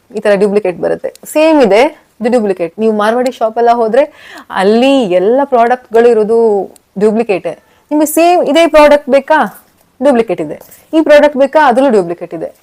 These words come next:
ನೋಡಿ ಡಿಫ್ರೆನ್ಸೇ ಗೊತ್ತಾಗಲ್ಲ, ಆದ್ರೆ ಸ್ವಲ್ಪ ಕಲರ್ ಸ್ವಲ್ಪ ಚೇಂಜ್ ಇದೆ. ಸೇಮ್ ಇಲ್ವಾ? ಇದು ಡ್ಯೂಪ್ಲಿಕೇಟ್, ಇದು ಒರಿಜಿನಲ್.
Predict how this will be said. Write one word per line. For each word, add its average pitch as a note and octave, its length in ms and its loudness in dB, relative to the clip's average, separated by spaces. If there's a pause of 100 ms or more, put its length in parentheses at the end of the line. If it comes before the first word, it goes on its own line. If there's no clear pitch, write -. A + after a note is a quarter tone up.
(100)
ನೋಡಿ F#3+ 400 -8 (140)
ಡಿಫ್ರೆನ್ಸೇ C4 380 0
ಗೊತ್ತಾಗಲ್ಲ, F3+ 480 -4
ಆದ್ರೆ G#3+ 240 -6
ಸ್ವಲ್ಪ G#3+ 200 -10
ಕಲರ್ G#3 300 -6
ಸ್ವಲ್ಪ - 220 -14
ಚೇಂಜ್ E3+ 340 -12
ಇದೆ. F3+ 260 -14 (1400)
ಸೇಮ್ D#4+ 180 4
ಇಲ್ವಾ? A3+ 420 0 (580)
ಇದು A#3+ 120 -2
ಡ್ಯೂಪ್ಲಿಕೇಟ್, G#3+ 480 -2 (240)
ಇದು A3 140 -6
ಒರಿಜಿನಲ್. F3 440 -2